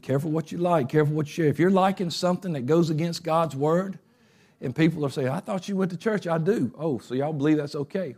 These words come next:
"Well, no." "Well, then why'd you like it?" Gotta use biblical principles in this. So, uh,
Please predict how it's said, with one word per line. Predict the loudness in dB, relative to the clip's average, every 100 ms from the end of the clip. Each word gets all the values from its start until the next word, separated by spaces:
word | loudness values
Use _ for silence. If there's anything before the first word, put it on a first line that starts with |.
| -8
"Well, | -4
no." | -2 -2 -4
"Well, | -4 -2
then | -2
why'd | -4 -6 -6
you | -8
like | -8 -14 -18
it?" | -20 _ _ _ _ _ -14
Gotta | -8 -2 2
use | 4 6 6 4
biblical | 4 4 4 2 0 -2 -2 -10 _
principles | 0 2 2 -2 0 2
in | 2 2
this. | 4 2 0
So, | 0 2 0 -4 -20 -20 -4
uh, | 0 0 0 -6